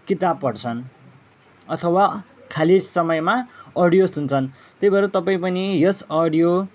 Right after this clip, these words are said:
यो पोडकास्टलाई सुन्न सक्नुहुन्छ, मन परे अरूलाई सेयर गर्न सक्नुहुन्छ। र यस पोडकास्ट,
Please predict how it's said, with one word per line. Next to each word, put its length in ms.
यो 100
पोडकास्टलाई 520
सुन्न 240
सक्नुहुन्छ, 500
मन 140
परे 260
अरूलाई 340
सेयर 300
गर्न 200
सक्नुहुन्छ। 500
र 60
यस 220
पोडकास्ट, 920